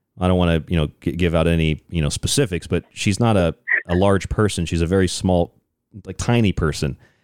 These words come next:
and not a small person. So I'm not being, you know, offensive to midgets. She's just a small person, and she, she does handstands sometimes,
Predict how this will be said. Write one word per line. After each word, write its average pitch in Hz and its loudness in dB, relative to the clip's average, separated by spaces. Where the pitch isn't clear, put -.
and 78 -4
not 95 0
a 85 2
small 113 0
person. 80 -4
So 92 -4
I'm - 0
not 95 0
being, 98 2
you 95 -2
know, 92 2
offensive 117 0
to 117 0
midgets. 120 -2
She's 101 0
just 110 0
a 110 2
small 117 2
person, 98 0
and 90 2
she, 107 0
she - 0
does 147 2
handstands 131 0
sometimes, 90 0